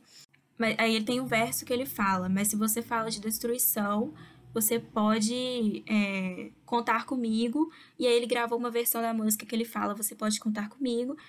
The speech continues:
e outra que ele fala, é, "Não conte comigo", né? "Count me in, count me out." Ele tem as duas versões da mesma música, porque era um dilema pessoal dele, ele não sabia se posicionar quanto a isso.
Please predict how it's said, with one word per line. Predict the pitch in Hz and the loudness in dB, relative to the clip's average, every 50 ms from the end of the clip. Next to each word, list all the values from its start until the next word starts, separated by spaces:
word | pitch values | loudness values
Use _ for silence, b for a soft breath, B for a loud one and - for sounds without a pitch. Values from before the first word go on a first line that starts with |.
| B B B | B B B
e | - 247 | 0 2
outra | 233 233 240 - 311 | 2 2 2 -2 -4
que | 277 269 | -6 -4
ele | 247 247 262 | -6 -6 -6
fala, | - - 214 208 208 208 214 220 220 226 226 214 202 185 - - b b b b b b _ _ | -6 -4 -2 0 2 2 2 2 2 0 -2 -2 -4 -6 -8 -12 b b b b b b _ _
é, | 208 202 196 | -6 -4 -2
"Não | 196 208 226 262 | 0 -2 -2 -2
conte | - 226 214 214 214 | -2 -4 -4 -4 -4
comigo", | - 240 214 208 196 | -4 -2 -2 -2 -2
né? | 190 185 190 | -2 -6 -6
"Count | - - 196 202 208 - | -4 -4 -4 -4 -2 0
me | 208 202 196 208 | 0 0 2 0
in, | 214 | 0
count | 214 - 214 208 214 214 - | -2 0 0 0 0 0 0
me | 233 233 | -2 0
out." | 208 190 185 180 202 - - B B B B B B B B - - | 0 0 -2 -2 -6 -14 -20 B B B B B B B B -10 -4
Ele | - 208 220 214 | 0 0 0 2
tem | - 233 226 | 2 2 2
as | 226 226 | 2 2
duas | 208 262 320 294 | 2 2 2 2
versões | 269 254 262 - 240 240 | 2 0 0 0 0 0
da | 214 233 226 | 2 2 4
mesma | 226 233 240 285 294 | 4 4 2 2 2
música, | 311 302 285 262 254 240 220 - - - | 2 2 2 2 0 0 -2 -2 -4 -6
porque | 104 - 110 107 - - 107 107 107 B B B B B 104 101 | -4 -4 -4 -2 0 0 0 -2 -2 B B B B B -4 -2
era | 104 247 233 233 269 | 2 2 2 4 4
um | 269 | 2
dilema | 262 269 254 233 233 240 254 247 - - | 2 2 2 4 4 4 2 0 -2 0
pessoal | - 254 247 - - 277 254 269 | 0 2 2 2 2 2 0 2
dele, | 254 262 247 226 220 208 | 2 4 4 4 4 4
ele | 196 196 | 2 4
não | 202 214 | 2 2
sabia | 214 - 269 262 - 247 | 2 2 -2 -4 -4 -4
se | 247 - | -6 -6
posicionar | - - 214 - - 214 214 208 202 208 | -4 -4 -4 -2 2 4 4 4 4 4
quanto | 208 208 214 | 0 0 2
a | 214 214 214 | 2 2 2
isso. | 208 214 214 - - | 2 0 0 -2 -4